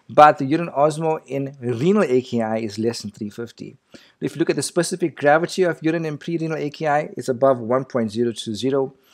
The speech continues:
but the specific gravity in intrinsic renal A K I is less than one point zero one zero. If you look at the fractional excretion of sodium,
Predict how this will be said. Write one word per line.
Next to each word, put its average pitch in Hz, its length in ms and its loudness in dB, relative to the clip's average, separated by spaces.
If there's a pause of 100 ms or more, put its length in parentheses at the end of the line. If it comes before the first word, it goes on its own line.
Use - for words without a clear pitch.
(360)
but 139 360 6 (160)
the 131 80 -10
specific 151 340 -4
gravity 135 460 2
in 123 140 -4
intrinsic 160 520 -4
renal 131 180 0
A 117 120 -2
K 123 180 -4
I 113 160 0
is 113 260 -6
less 127 260 0
than 110 200 -4
one 117 160 -2
point 107 260 -6
zero 101 220 -6
one 92 200 -10
zero. 90 280 -14 (840)
If 135 100 -6
you - 20 -2
look 208 100 2
at 240 60 4
the 196 80 2
fractional 185 440 2
excretion 180 440 -6
of 143 100 -8
sodium, 120 380 -4